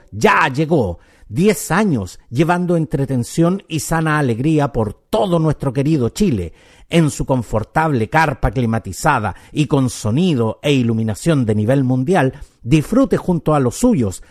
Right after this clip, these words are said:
de los más queridos payasos de Chile, artistas circenses tradicionales y números internacionales directamente desde Las Vegas,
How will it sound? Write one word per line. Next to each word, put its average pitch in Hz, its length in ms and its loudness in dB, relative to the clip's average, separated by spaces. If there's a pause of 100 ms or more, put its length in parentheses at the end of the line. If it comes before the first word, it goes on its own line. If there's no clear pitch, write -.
(140)
de 147 100 6
los 131 140 4
más 160 240 0
queridos 147 520 -2
payasos 135 600 -2
de 107 100 -4
Chile, 120 440 0 (360)
artistas - 800 0
circenses 135 720 -2
tradicionales 120 840 -2 (240)
y 156 180 6
números 135 520 2
internacionales 117 920 -2
directamente 127 800 0
desde 107 240 0
Las 95 160 -4
Vegas, 135 480 -2